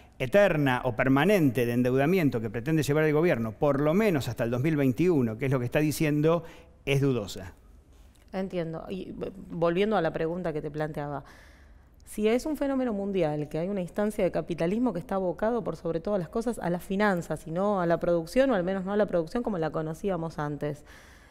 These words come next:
Speaker 2: imaginando que el gobierno lo sabe, ¿por qué apunta a un modelo como este?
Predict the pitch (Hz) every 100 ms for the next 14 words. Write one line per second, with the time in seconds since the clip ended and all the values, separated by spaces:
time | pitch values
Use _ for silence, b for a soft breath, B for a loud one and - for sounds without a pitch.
0 | B _ - - - - - 202 190 240
1 | 302 285 196 180 175 185 214 214 185 165
2 | - 151 139 135 131 - b b b -
3 | - 233 247 202 175 175 170 160 160 156
4 | 156 151 147 156 151 143 - 139